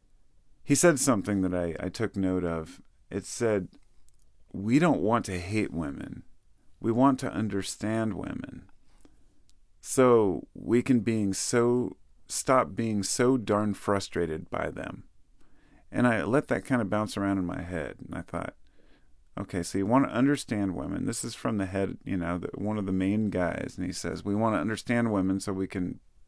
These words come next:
you know, stop being frustrated by them." And I thought, what causes frustration? I know people who get frustrated over the smallest things in life. Sometimes it's because they are not willing to compromise or deal with the situation.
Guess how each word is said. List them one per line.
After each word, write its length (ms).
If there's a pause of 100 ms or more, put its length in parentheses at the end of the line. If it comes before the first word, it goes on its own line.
(360)
you 140
know, 360
stop 300
being 160
frustrated 580
by 180
them." 220
And 80
I 80
thought, 300 (580)
what 140
causes 480
frustration? 800 (580)
I 80
know 160
people 300
who 80
get 160
frustrated 440
over 160
the 80
smallest 440
things 260
in 80
life. 400 (500)
Sometimes 480
it's 140
because 300
they 100
are 100
not 200
willing 300
to 60
compromise 640
or 120
deal 400
with 180
the 80
situation. 800